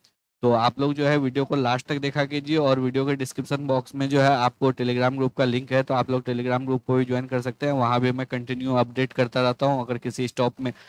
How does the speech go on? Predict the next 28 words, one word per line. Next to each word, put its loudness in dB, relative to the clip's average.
किसी -2
स्टॉक 2
में -2
एंट्री -2
आता 2
है 2
या 2
फिर, -4
अ, -2
स्टॉ-, -2
अ, -8
आपका 0
एसएल 0
या 0
टारगेट 0
जो 2
भी 4
रहता 0
है 4
वो 2
मैं, -8
मैं -4
इंट्राडे -2
के -6
लिए, -2
पोजिशनल -4
के -6
लिए 0